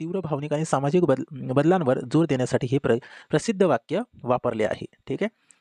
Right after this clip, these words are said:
याच्यानंतर पुढचा प्रश्न, प्रश्न क्रमांक तेविसावा, बघा काय दिलेलं आहे, वाचनाशी संबंधित विशिष्ट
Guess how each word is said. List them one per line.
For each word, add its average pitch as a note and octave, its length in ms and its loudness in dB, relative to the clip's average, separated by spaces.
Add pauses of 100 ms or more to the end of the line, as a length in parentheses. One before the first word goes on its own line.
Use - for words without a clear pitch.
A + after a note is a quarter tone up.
(120)
याच्यानंतर D#3+ 440 0
पुढचा D3 280 0
प्रश्न, C3+ 340 -2
प्रश्न C#3+ 280 0
क्रमांक B2 340 0
तेविसावा, C3 440 2 (320)
बघा B2 180 0
काय A2+ 140 0
दिलेलं G#2+ 260 0
आहे, G3 200 -4 (400)
वाचनाशी F#3+ 440 0
संबंधित F3+ 400 2
विशिष्ट D#3 380 0